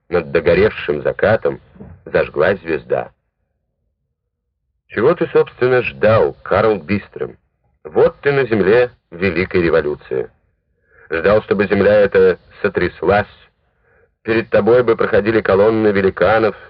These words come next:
и небо иного цвета было, чем над Стокгольмом. Подпирая скулы так, что очки влезли на лоб, он вспомнил слова товарища Иванова. "Ты ехал на праздник, Карл Бистрем.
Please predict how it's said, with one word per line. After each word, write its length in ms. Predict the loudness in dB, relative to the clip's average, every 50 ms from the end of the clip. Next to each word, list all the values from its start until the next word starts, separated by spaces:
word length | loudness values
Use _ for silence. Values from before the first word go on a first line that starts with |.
| _ _ _ _
и 80 | -6 -4
небо 400 | -2 0 2 2 2 2 0 0
иного 260 | 2 2 2 2 0
цвета 360 | -2 0 0 0 0 0 -2 0
было, 340 | 0 2 2 2 2 0 -2 _ _ _ _ _
чем 300 | -6 -4 -2 -2 0 -2
над 120 | -2 -4 -6 -8
Стокгольмом. 680 | _ -6 -4 -4 -2 0 0 2 2 0 -2 -4 -8 -8 _ _ _ _ _ _ _ _ _ _ _ _ _ _ _ _ _ _ _ _
Подпирая 460 | -10 -8 -2 0 0 0 0 -2 -4
скулы 360 | -6 -10 -10 -6 -4 -4 -4
так, 240 | -2 -2 -4 -4 -4
что 200 | -6 -4 -2 0
очки 460 | 0 0 -2 -8 -6 -4 -4 -4 -4 -8 _ _ _ _ _
влезли 500 | -10 -6 -2 0 2 2 0 0 -4 -4
на 140 | -2 -2 -2
лоб, 320 | 0 0 0 0 -2 -6 -16 _ _ _ _ _ _ _ _ _ -4
он 160 | -4 -4 -4
вспомнил 420 | -4 _ -2 0 0 0 -2 -2 -2
слова 300 | -2 0 0 2 0 0
товарища 500 | 0 2 2 0 0 -2 -6 -6 -4 -2
Иванова. 460 | -2 0 0 0 0 0 -2 -6 -12 _ _ _ _ _ _ _ _ _ _ _ _ _ _ _ _ _ _ _ _ _ _
"Ты 80 | -4
ехал 320 | 0 2 2 2 2 2 2
на 120 | 2 2
праздник, 640 | 0 0 0 0 0 -2 -4 -8 -10 -10 -14 -20 -20 _ _ _ _
Карл 260 | -4 -2 -2 -2 -2
Бистрем. 500 | -4 -8 -10 -10 -8 -8 -6 -6 -6